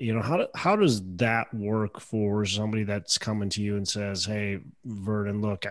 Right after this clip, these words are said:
we wa-, we got this great deal. We wanna do it, but we don't have the earnest money. We don't,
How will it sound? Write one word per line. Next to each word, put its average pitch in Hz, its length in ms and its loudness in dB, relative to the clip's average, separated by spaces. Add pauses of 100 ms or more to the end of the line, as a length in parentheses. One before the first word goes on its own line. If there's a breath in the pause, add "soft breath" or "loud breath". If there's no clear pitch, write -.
(760)
we 117 180 8
wa-, 120 180 6
we 113 120 6
got 113 180 6
this 110 160 4
great 113 340 4
deal. 120 260 8
We 113 100 8
wanna 101 220 2
do 117 260 4
it, 117 120 2
but 104 120 -4
we 98 100 -2
don't 107 200 -2
have 104 180 0
the 101 140 2
earnest 113 340 4
money. 101 180 -2
We 98 100 -2
don't, 104 200 -2